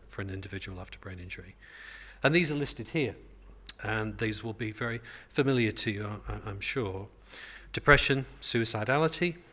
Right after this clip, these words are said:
uh, generalized anxiety as a pervasive sense of, of dread and discomfort, phobic anxieties, which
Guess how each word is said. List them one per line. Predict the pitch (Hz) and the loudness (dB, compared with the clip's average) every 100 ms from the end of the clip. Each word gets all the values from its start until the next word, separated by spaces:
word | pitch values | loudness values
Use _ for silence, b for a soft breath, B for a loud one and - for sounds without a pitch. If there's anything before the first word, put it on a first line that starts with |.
| B B - - B B B 107 | B B -14 -14 B B B -8
uh, | 98 98 | -8 -4
generalized | 104 127 135 131 139 135 - - - - | 4 4 6 4 4 2 -2 -8 -20 -4
anxiety | 123 117 113 120 127 - 120 | 0 0 2 2 2 0 0
as | - | -2
a | |
pervasive | - 104 - 123 143 139 113 101 | -8 -2 4 4 4 2 -2 -2
sense | - 104 104 | -4 -4 -4
of, | 101 - | -8 -8
of | 98 - | -10 -6
dread | 117 120 123 120 | 0 2 2 0
and | 92 | -6
discomfort, | 90 - - 123 123 147 - - B B B B B B B - | -4 -4 0 -2 0 -2 -2 -10 B B B B B B B -14
phobic | - - 151 160 160 | 0 6 8 6 2
anxieties, | 151 147 135 139 139 - 143 147 - - - | 4 4 4 2 2 2 -2 -2 -6 -14 -14
which | 117 - | -12 -10